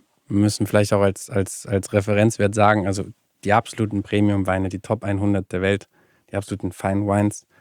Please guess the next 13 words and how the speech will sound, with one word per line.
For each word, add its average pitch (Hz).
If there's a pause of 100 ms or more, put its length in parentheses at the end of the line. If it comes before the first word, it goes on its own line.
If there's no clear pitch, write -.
(1400)
der 95
Trade 110
macht 104
ungefähr 107
null 107
Komma 101
null 110
eins 101
Prozent -
vom 98
gesamten 98
Handel 104
aus. 98